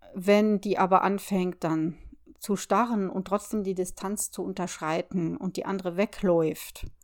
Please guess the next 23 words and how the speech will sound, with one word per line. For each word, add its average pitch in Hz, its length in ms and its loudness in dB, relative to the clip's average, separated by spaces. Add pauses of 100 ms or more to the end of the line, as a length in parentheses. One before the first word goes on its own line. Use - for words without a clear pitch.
(800)
und 220 120 0
sie 202 120 0
dann 190 160 4
hinterher 190 680 2
und, 190 300 -4
ähm, 180 360 -4 (240)
es 196 220 -6
wirklich 208 300 -2
zum 185 140 -6
Geschrei 175 440 -2
kommt, 170 380 -4
dann 190 120 0
ist - 160 -6
das 196 120 -4
natürlich 185 580 -4
nicht 214 400 0
in 185 120 -2
Ordnung. 156 500 -6 (840)
Dann 269 600 8
solltest 233 380 4
du 240 80 2
daran 202 300 4
arbeiten, 214 880 0